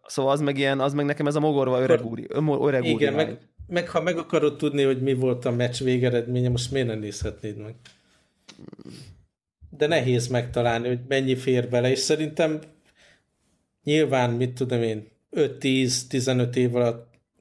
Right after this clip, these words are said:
Speaker 2: kialakulnak majd valamilyen szinten normák. Egyrészt az alkalmazások, meg így a notifikációk is valamilyen szinten kulturáltabbak lesznek előbb-utóbb szerintem. Másrészt meg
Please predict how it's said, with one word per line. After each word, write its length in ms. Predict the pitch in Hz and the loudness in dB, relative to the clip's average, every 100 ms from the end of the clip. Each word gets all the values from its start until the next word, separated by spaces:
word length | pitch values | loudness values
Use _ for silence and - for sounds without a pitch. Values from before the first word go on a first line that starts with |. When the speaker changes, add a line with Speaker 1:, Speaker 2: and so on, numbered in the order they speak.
| _ | _
Speaker 2:
kialakulnak 800 | - 147 123 123 131 117 110 - | 0 2 2 0 0 0 -2 -4
majd 300 | 117 113 110 | -2 -2 -2
valamilyen 380 | 117 113 113 | -2 -2 -4
szinten 440 | 113 - 117 120 113 | -6 -6 -6 -4 -4
normák. 640 | 113 107 107 110 113 120 - _ _ _ _ | -4 -4 -6 -4 -6 -6 -16 _ _ _ _
Egyrészt 460 | - 123 120 117 - | -2 0 0 0 -2
az 160 | 113 - | -2 0
alkalmazások, 920 | 147 139 151 135 131 135 123 - 131 - | 0 0 0 0 0 2 0 0 -4 -6
meg 140 | 117 | -6
így 180 | 113 113 | -4 -2
a 180 | 107 - _ - _ _ | -4 -6 _ -20 _ _
notifikációk 920 | 143 143 139 147 - 131 123 139 127 | -8 -4 -2 -2 0 0 2 -2 0
is 260 | 131 127 - - | -2 -2 -6 -4
valamilyen 400 | 127 123 127 120 | 0 2 2 2
szinten 480 | - 131 123 120 - | 0 -2 -2 -4 0
kulturáltabbak 880 | 131 127 127 120 113 135 120 117 123 | -2 0 0 2 2 -2 0 -2 0
lesznek 380 | 113 - 123 123 | -2 -2 -4 0
előbb-utóbb 640 | 117 117 113 - 113 110 | 0 0 -4 -4 -4 -2
szerintem. 640 | - 113 110 110 - 117 120 - - - - | -4 -4 -4 -6 -6 -6 -6 -20 -20 -20 -4
Másrészt 440 | 139 127 143 - | 0 2 2 0
meg 180 | 143 123 | -2 -4